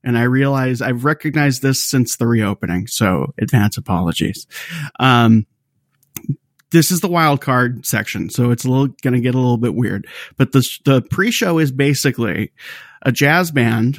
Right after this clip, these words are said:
which is real people actually interacting. So potential happy birthday moments. Um, <laughs> they play music, jazz music, on a raft, uh, while very slowly moving back and forth on the rivers of, of America.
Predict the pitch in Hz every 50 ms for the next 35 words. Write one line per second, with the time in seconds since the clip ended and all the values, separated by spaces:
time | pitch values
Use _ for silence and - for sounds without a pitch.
0 | - _ 135 127 - - 120 113 - - 107 127 156 190 214 208 - 202 196 -
1 | - 135 120 117 - - 123 131 139 - - 160 160 151 147 143 143 139 139 143
2 | 147 147 139 - - 104 98 110 110 120 - - 123 117 110 - - 131 - 139
3 | 127 - - 139 131 127 123 127 123 120 135 131 131 135 135 - 127 113 107 98
4 | 101 98 90 110 117 139 - - - - - - - 151 135 - - 131 127 123
5 | 123 120 117 117 117 113 110 - _ _ _ - - _ _ _ _ _ _ _
6 | - 156 151 147 - 165 180 190 196 196 190 180 - - - 151 151 156 160 135
7 | 180 180 185 - - - _ _ _ - - 95 87 98 - - 104 98 127 147
8 | 165 - - - 135 131 131 143 143 127 120 127 - - - - - - - -
9 | - - - _ _ - 139 135 127 123 123 120 120 - 135 127 123 120 113 127
10 | 131 170 196 208 - - - 196 180 190 190 196 185 175 175 175 175 175 170 160
11 | 160 160 156 - 165 165 - - 156 143 139 139 135 - - 131 127 127 123 123
12 | 117 120 120 123 117 117 - - - 127 113 117 120 131 135 123 107 - - -
13 | - -